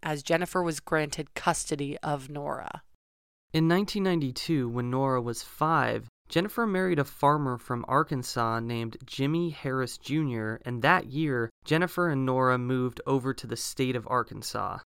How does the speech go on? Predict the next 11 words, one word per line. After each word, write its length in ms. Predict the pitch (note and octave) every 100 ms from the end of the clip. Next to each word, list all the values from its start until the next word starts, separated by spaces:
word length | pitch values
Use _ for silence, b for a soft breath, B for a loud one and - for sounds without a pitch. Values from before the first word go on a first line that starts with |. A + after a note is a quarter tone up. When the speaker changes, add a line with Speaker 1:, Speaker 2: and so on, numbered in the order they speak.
| _ _ -
Speaker 2:
But 120 | D#3
within 260 | D3+ F3+ F3
three 240 | - G3
years, 380 | E3 D#3+ D3 -
Jennifer 420 | D3+ D3+ D3 C#3
was 220 | B2+ B2
out 220 | - B2+ B2
of 80 |
that 220 | A#2+ A#2+ -
relationship 680 | A#2+ A#2 - A#2+ - A#2
because 480 | A#2+ - A#2+ A2+ -